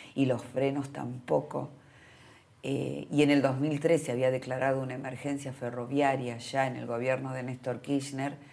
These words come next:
Entonces, eh, ahí nos dimos cuenta que,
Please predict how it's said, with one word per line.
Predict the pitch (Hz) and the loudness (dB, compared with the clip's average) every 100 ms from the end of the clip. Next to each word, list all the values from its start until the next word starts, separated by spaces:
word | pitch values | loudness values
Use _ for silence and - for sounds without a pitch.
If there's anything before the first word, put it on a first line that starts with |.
| - - - | -20 -20 -12
Entonces, | - 113 117 120 120 - - | -8 -4 -2 0 -2 -2 -12
eh, | - 113 113 104 - - - | -8 -6 -6 -6 -8 -12 -8
ahí | 107 113 120 | -4 -2 -2
nos | 120 117 | -4 -6
dimos | 117 113 113 | -4 -4 -6
cuenta | 113 117 117 120 123 | -6 -4 -4 -6 -6
que, | - 113 107 101 101 - | -6 -8 -6 -8 -10 -12